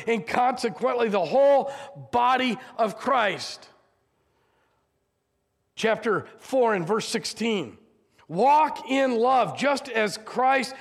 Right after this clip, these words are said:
loved each of us." Chapter five and verse two. "Love your spouses with Christ's self-giving love." Chapter five, verses twenty-five, twenty-eight, thirty-three. Love Christ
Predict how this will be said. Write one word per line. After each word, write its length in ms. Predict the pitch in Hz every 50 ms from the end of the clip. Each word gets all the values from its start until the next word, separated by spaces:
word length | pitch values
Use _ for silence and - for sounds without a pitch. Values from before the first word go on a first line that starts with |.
| - - -
loved 380 | 180 226 262 269 262 220 185 -
each 220 | 214 247 247 226 -
of 140 | 254 247 254
us." 260 | 254 240 196 - -
Chapter 380 | - - 220 220 220 - 214
five 420 | - - 254 247 240 240 220 175 - - - - -
and 120 | 202 202 208
verse 300 | 220 233 233 180 - -
two. 340 | - - 269 277 240 196 - - - - -
"Love 380 | 185 196 226 269 302 320 302 285
your 140 | 277 254 220
spouses 760 | - - - - 254 277 285 285 269 - - 233 208 165 - - - - -
with 240 | 214 220 185 - -
Christ's 560 | - - 233 262 277 285 277 220 - - - - -
self-giving 1040 | - - - - 277 285 294 277 233 - - - - 269 - - 277 269 254 - - - - -
love." 600 | 185 202 240 254 254 247 226 190 151 - - - - - - - - - - _
Chapter 400 | - - 233 254 240 254 254 220
five, 400 | - - - 269 262 240 226 190
verses 360 | 170 196 180 - - 180 -
twenty-five, 680 | - - 226 269 269 262 208 - - 208 196 185 175 185
twenty-eight, 680 | - 202 285 277 262 240 220 208 196 180 170 - -
thirty-three. 840 | 269 277 269 254 233 196 165 - 208 226 233 233 214 175 143 120 104 - _ _ _ _ _ _ _ _ _ _ _ _ _ _ _ _ _ _ _ _ _ _ _ _ _ _ _ _ _ _ _ _ _ _ _ _ _ _ _ _ _ _ _
Love 440 | _ 127 139 170 202 220 208 - -
Christ 760 | - - 180 196 196 190 180 139 110 - - - - - -